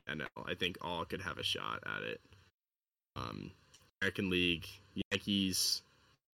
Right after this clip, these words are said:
Astros, Blue Jays, Rays, Guardians,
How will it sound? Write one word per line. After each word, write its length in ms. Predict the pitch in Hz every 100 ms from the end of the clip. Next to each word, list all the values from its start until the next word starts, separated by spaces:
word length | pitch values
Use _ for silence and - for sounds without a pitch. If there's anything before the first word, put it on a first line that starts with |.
| _ -
Astros, 560 | - - 92 87 85 -
Blue 180 | 104 104
Jays, 760 | 92 98 92 92 90 - - - - _ _ _ _
Rays, 600 | 101 98 95 95 90 - -
Guardians, 840 | 90 95 90 90 85 85 82 -